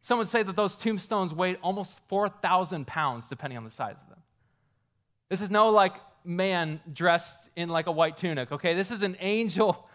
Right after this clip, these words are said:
from heaven. He descends, moves this, and encounters these people. His appearance was like lightning, and his clothing white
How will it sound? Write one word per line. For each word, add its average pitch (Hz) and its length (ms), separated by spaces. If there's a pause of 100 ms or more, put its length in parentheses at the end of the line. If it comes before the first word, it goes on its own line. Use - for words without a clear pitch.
(180)
from 202 180
heaven. 202 300
He 185 100
descends, 180 1080 (1080)
moves 175 640
this, 135 480
and 156 100
encounters 151 920
these 156 220
people. 175 240
His 202 180
appearance 233 400
was 175 160
like 180 240
lightning, 156 420
and 156 60
his 151 160 (220)
clothing 214 580
white 240 320